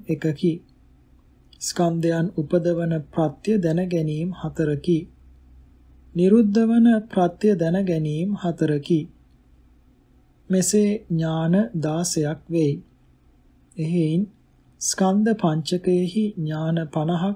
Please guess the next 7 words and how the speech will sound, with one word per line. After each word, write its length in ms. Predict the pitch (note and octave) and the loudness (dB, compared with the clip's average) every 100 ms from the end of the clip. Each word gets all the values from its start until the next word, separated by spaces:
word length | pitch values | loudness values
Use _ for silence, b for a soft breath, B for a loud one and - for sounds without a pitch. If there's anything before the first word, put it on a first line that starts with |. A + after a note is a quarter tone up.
| - | -6
විය 200 | D3+ D3+ | -2 -2
හැකිය. 400 | D3+ D#3+ D3+ C#3 C#3 - _ _ _ _ _ _ _ _ _ _ | -2 -4 -2 -2 -4 -10 _ _ _ _ _ _ _ _ _ _
එකී 320 | F3 F3 G#3 | -2 4 4
ඥාන 460 | G#3 F3+ D#3+ D#3+ D#3+ D#3 | 4 -2 -2 0 0 0
පනහම 540 | D#3 D3+ D3+ D#3+ E3 G#3+ G#3 | -2 -2 -2 0 2 2 0
ස්කන්ධයන්ගේ 1000 | F#3 - D#3+ D#3+ D#3+ D#3+ D3+ D3 D3+ D3+ E3 - D#3+ | -4 -4 -4 -2 -2 -2 -4 -6 -6 -6 -8 -8 -6
ලක්ෂණ 600 | D#3 D#3 D#3 - G3+ | -2 -2 -4 -2 2